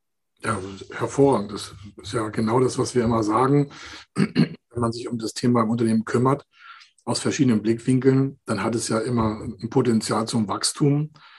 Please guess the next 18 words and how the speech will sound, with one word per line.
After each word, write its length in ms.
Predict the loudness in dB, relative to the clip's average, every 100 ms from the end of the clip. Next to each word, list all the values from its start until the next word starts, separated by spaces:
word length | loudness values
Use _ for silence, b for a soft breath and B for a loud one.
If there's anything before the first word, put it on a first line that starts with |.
| b
Wenn 100 | -2
ich 80 | 0
mich 100 | 2
nicht 160 | 0 2
um 120 | 2
das 200 | 0 -2
Risiko, 600 | -2 -2 6 8 8 2
was 220 | -4 0 0
mit 100 | 4
jeder 200 | 8 8
Investition 560 | 6 2 0 4 6
da 60 | 4
einhergeht, 640 | 2 4 6 6 4 2 -4 B B B B -4
wenn 80 | -2
ich 100 | 0
da 180 | 2 2
nicht, 260 | 0 0
äh, 300 | -2 0 -2